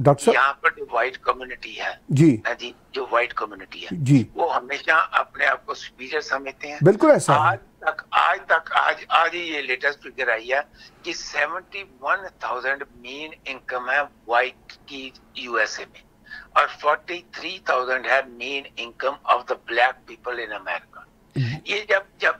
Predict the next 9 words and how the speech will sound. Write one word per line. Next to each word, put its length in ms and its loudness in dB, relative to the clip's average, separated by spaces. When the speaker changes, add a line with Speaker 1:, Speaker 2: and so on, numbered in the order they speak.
Speaker 2:
economic 520 -2
डिस-, 460 -6
difference 420 -2
होते 260 -10
हैं, 200 4
तो 100 -4
उस 300 -8
वक्त 240 0
society 680 -6